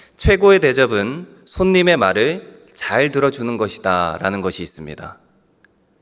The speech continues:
커뮤니케이션 이론에서 말하는 삼 대 일의 원칙이 있습니다.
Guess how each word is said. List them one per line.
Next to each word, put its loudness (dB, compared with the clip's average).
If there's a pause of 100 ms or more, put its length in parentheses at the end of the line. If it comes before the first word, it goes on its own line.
(760)
커뮤니케이션 2
이론에서 2
말하는 0
삼 -4
대 4
일의 0
원칙이 -4
있습니다. -12